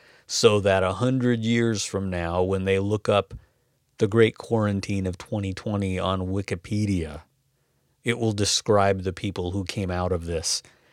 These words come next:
and what they were like? And what will they call us? What will they call the, uh, what will the post-covid nineteen generations call us?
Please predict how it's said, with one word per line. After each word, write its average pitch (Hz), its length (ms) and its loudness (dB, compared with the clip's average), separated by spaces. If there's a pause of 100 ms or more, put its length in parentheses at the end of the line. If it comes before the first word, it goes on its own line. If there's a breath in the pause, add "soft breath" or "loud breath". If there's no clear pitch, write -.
(140 soft breath)
and 92 220 0
what 92 320 2
they 101 260 4
were 90 220 -2
like? 82 460 -4
And 107 80 -2
what 135 120 8
will 208 200 8
they 190 100 4
call 165 380 4
us? - 340 -6
What - 160 4
will 185 80 6
they 185 140 6
call 151 380 8
the, 104 260 0
uh, 92 80 2
what 101 140 2
will 160 60 2
the 135 120 6
post-covid 120 560 2
nineteen 104 400 -4
generations 92 560 -2
call 104 320 2
us? - 240 -8